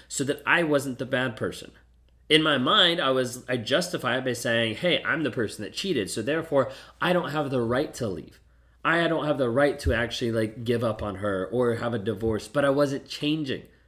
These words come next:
It was a bunch of bullshit that I was putting in my mind to make myself feel better about myself. But as a result, when she started walking out the door, I started begging for her to stay.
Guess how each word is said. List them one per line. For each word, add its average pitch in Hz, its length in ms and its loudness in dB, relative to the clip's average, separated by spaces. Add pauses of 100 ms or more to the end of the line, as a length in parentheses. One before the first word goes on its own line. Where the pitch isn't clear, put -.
(280)
It 135 80 0
was 139 120 2
a 131 80 2
bunch 143 200 0
of 139 120 -4
bullshit 139 360 -2
that 113 80 0
I 113 40 2
was 107 120 0
putting 160 320 -2
in 151 80 -2
my 123 120 -2
mind 131 320 0 (220)
to 120 120 -6
make 139 200 -2
myself 143 440 -2
feel 107 160 0
better 117 500 0
about 98 440 -8
myself. 101 680 -6 (540)
But 120 180 -2
as 110 260 -2
a 107 40 -8
result, 101 540 0
when 98 140 -4
she 101 280 -6
started 101 360 -2
walking 95 360 -4
out 87 140 -8
the 92 60 -14
door, 131 420 2 (260)
I 107 120 2
started 110 400 -2
begging 90 320 -8
for 90 140 -8
her 85 120 -4
to 87 80 -8
stay. - 400 -4